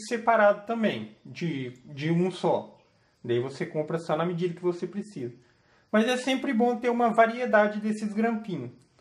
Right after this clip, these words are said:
Porque quando você vai trabalhar com artesanato, principalmente madeira,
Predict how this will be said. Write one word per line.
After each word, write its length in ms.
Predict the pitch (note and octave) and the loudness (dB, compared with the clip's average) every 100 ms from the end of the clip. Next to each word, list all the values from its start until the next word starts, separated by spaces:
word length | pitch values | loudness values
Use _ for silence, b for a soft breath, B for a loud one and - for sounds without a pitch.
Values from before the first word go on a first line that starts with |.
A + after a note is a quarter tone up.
| b b | b b
Porque 220 | - F#3 | -4 0
quando 260 | B3+ C#4 | 2 4
você 180 | D4+ D4 | 2 2
vai 140 | A#3+ A3+ | 0 2
trabalhar 320 | G3+ F#3+ F#3 | 4 4 4
com 100 | F#3+ | 2
artesanato, 920 | F3 F#3+ F3+ E3+ D3 D3+ F3+ F3 - | 0 2 2 2 4 4 4 0 -6
principalmente 680 | D3+ - F3 E3+ E3 - E3 | -10 0 0 0 -2 -6 -2
madeira, 800 | D#3+ G3+ D#3 C3+ G3+ F#3 B2+ | 4 4 2 -2 0 0 -2